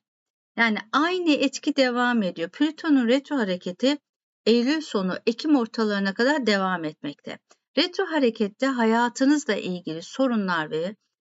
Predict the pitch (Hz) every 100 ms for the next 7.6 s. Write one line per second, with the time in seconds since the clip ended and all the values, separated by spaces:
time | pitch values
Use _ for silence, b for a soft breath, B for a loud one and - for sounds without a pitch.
0 | _ - 247 240 285 269 220 202 185 180
1 | 165 - 175 165 180 269 269 - 254 254
2 | 269 294 _ _ _ _ _ _ _ _
3 | _ _ _ 254 277 262 254 214 180 233
4 | - 233 208 185 120 - _ _ _ _
5 | - 294 370 - 269 - 214 220 - 240
6 | 247 254 254 269 220 180 185 180 180 226
7 | 226 - 185 180 220 311